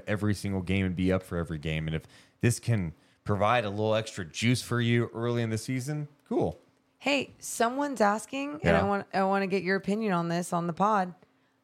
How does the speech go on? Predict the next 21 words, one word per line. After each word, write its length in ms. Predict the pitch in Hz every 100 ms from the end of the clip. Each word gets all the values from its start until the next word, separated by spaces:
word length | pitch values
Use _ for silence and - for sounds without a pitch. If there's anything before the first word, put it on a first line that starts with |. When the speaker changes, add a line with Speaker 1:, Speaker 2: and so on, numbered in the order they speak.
| _ -
Speaker 2:
Did 200 | 160 147
you 80 |
guys 500 | 156 165 156 185 226 -
like 520 | 214 170 151 175 - _ -
the 80 | -
jerseys, 580 | - 359 233 - - -
the 80 | 196
new 200 | 185 185
jerseys? 380 | 185 247 277 180
Speaker 1:
Oh, 220 | 277 381
yeah, 340 | 170 240 440 131 -
I 100 | 120
did. 240 | 156 139 -
Um, 300 | 160 170 151
I, 200 | 127 190 - - _ -
the 100 | 180
one 220 | 208 285
thing 180 | 285 294
with 160 | 233 208
the, 360 | 165 135 110
um, 520 | 120 123 110 95 87